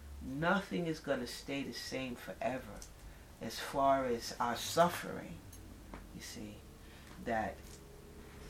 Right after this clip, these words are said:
it served a purpose in what happened, but now that purpose is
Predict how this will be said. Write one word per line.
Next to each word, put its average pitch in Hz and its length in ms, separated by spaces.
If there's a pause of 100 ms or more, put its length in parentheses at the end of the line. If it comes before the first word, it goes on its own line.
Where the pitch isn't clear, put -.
(140)
it 127 120
served 175 500
a 123 40
purpose - 880 (540)
in 120 180
what 127 180
happened, - 600 (920)
but 117 240 (360)
now 135 420
that 131 280
purpose 139 520
is 95 180